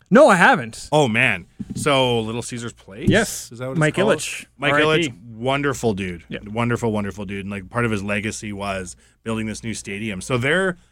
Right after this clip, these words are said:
Speaker 2: I'll try and explain this, the magic of radio.
Speaker 1: <laughs>
Speaker 2: It's like their concourse levels, like, goes to the top of the arena.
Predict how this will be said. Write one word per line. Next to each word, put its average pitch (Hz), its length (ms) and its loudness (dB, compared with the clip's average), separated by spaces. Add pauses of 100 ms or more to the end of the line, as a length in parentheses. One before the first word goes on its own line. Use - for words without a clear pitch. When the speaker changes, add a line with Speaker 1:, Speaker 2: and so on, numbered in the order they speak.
(200)
Speaker 2:
I'll - 40 -20
try 131 120 -4
and 113 80 -2
explain 110 500 -6
this, 92 200 -6
the 104 100 -12
magic 123 420 -8
of 92 200 -4
radio. 92 520 0 (180)
Speaker 1:
<laughs> 190 160 -14
Speaker 2:
It's 123 140 -10
like 156 400 -2
their 143 140 -2
concourse 180 560 0
levels, 139 360 0
like, 113 260 -4 (180)
goes 139 200 -2
to 139 60 -10
the 123 80 -4
top 123 240 -2
of 127 60 -4
the 117 140 0
arena. 101 420 -8